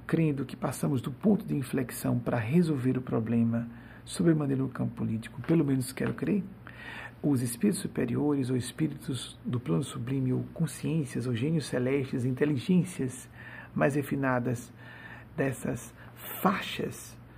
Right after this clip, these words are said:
mais aceleradas, mais elevadas de consciência, são enigmáticos quando falam sobre isso, porque o, o nosso livre-arbítrio continua em jogo. E como disse Nostradamus, o futuro evita-, é,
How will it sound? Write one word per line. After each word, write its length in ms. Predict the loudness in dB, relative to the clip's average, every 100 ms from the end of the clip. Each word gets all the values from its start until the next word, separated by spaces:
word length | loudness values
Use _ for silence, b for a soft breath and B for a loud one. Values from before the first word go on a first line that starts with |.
| B B B -8 -2
mais 800 | 0 2 0 0 -2 -6 -12 -16 B B B -14
aceleradas, 840 | -8 0 0 2 2 2 0 -6 -16 -20 -20 -20 -20 -20 -20 -6
mais 260 | 0 2 2
elevadas 500 | 2 4 4 4 0
de 80 |
consciência, 720 | -2 -4 -2 2 4 4 2 -2 -6 -16 -18 B B B B -10 -6
são 200 | 6 8
enigmáticos 800 | 10 10 10 10 8 4 -4 -4
quando 180 | -2 0
falam 220 | 0 -2
sobre 320 | -4 -4 -4
isso, 180 | -4 -4
porque 240 | -4 2
o, 180 | 4 4 0 0
o 40 |
nosso 340 | 6 6 6
livre-arbítrio 720 | 4 4 4 2 2 0 0
continua 480 | 2 2 4 4 4
em 60 | 4
jogo. 440 | 4 4 2 -2 -8 -16 -20 B B B -4
E 60 |
como 240 | 4 6 6
disse 240 | 2 0
Nostradamus, 640 | -2 0 0 2 0 0 -4
o 60 |
futuro 320 | -4 -2 0
evita-, 460 | 2 0 0 -2 -2
é, 140 | -2